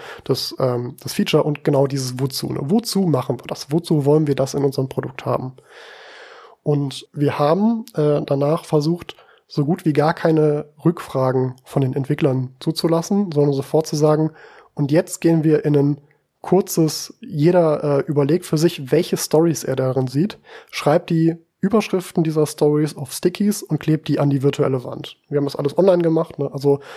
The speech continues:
alles aufs Whiteboard und zwar auch offen, dass jeder auch zeitgleich sehen kann, welche Stickies kleben da schon,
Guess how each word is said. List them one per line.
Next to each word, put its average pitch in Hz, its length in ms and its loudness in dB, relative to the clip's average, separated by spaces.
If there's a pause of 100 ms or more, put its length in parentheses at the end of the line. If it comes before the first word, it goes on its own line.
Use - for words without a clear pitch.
(160)
alles 175 340 2
aufs - 240 -8
Whiteboard 160 540 2 (380)
und 147 140 0
zwar - 260 0
auch 139 340 0 (160)
offen, 160 400 2
dass 147 280 -2
jeder 147 420 0
auch - 120 -6
zeitgleich 143 380 -2
sehen 143 180 0
kann, 139 260 -2
welche 139 200 0
Stickies - 400 -4
kleben 147 240 2
da 139 100 0
schon, 143 380 0